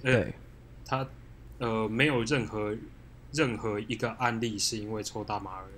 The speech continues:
Speaker 1: 而，而直接导致，导致死，死亡。
Speaker 2: 嗯，
Speaker 1: 对，
Speaker 2: 嗯，嗯，
Speaker 1: 就是
Speaker 2: 嗯。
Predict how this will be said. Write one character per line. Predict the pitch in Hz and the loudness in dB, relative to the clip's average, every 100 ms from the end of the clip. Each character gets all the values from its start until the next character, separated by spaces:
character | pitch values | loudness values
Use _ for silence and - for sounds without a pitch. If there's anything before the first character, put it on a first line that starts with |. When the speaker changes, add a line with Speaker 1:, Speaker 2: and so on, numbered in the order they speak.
| - - | -14 -6
Speaker 1:
而， | 104 | -4
而 | 107 | -2
直 | - - 101 | -2 -2 0
接 | 117 | 0
导 | 113 104 | 0 -2
致， | 98 113 110 101 - - | -2 -2 -2 -8 -12 -4
导 | - 104 | 0 2
致 | 120 139 | 4 6
死， | - - - | 6 6 2
死 | - - 110 | -2 0 0
亡。 | 98 95 92 - - - - - | -2 -4 -6 -14 -18 -18 -10 4
Speaker 2:
嗯， | 165 143 113 - | 6 6 4 2
Speaker 1:
对， | 110 | 4
Speaker 2:
嗯， | 139 120 - | 6 4 2
嗯， | 127 | 2
Speaker 1:
就 | 110 | 2
是 | 117 110 107 | 2 2 0
Speaker 2:
嗯。 | 120 110 | 0 -2